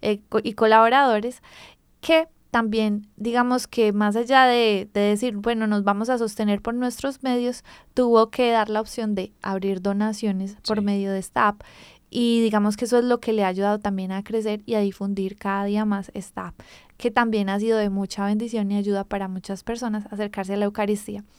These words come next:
Speaker 1: De modo que él dice que se alegra en compartir, digamos que esta idea que tuvo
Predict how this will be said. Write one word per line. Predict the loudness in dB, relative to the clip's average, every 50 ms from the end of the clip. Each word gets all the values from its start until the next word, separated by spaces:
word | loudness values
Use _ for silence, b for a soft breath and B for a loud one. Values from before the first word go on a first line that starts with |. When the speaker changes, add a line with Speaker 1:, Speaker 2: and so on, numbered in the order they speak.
| b b 2
Speaker 1:
De | 2 2
modo | 4 4 2 2 0
que | 0 -2
él | -4 -2
dice | -2 -2 -2 -2 -2 -4 -4
que | -4 -4 -4 -4 B B B B B B B
se | 2 6 6
alegra | 6 6 6 4 2 0 0 2 2 2 2 2
en | 0 -2
compartir, | -2 0 0 0 0 0 0 0 -2 -6 -6 -4 -4 -4 -4
digamos | -6 -2 0 0 2 2 0 0 -2 -4
que | -4 -4 -4 -4 -4 -6 B B B B B
esta | 2 2 4 2 4 4 6 6 6 6 4 2 -4 -12 _ _ _
idea | -6 -2 2 4 4 6 6 6 4 4
que | 0 -6 -12 -10
tuvo | -6 -6 -4 -4 -4 -4 -6 -6